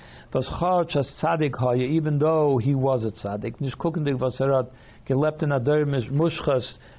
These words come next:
notwithstanding the fact that he lived in a very corrupt generation. Was das weiß, dass sein Gottel Avodah nicht zu nichts beobern. And so which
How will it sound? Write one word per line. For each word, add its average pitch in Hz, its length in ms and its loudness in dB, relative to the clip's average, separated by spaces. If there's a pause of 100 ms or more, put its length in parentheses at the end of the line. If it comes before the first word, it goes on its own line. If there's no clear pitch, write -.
notwithstanding 156 760 -2
the 147 80 0
fact 151 300 -2
that 151 80 -2
he 143 80 2
lived 147 340 2
in 147 120 0
a 143 40 -2
very 143 640 2 (400)
corrupt 147 540 0 (480)
generation. 165 720 -2 (1000)
Was 123 180 0
das 156 260 2
weiß, 151 300 0
dass 147 140 0
sein 147 160 2
Gottel 147 280 2
Avodah 147 380 2
nicht 143 340 0
zu 147 140 2
nichts 147 200 -2
beobern. 190 540 0 (580)
And 131 200 0
so 143 140 0
which 139 180 0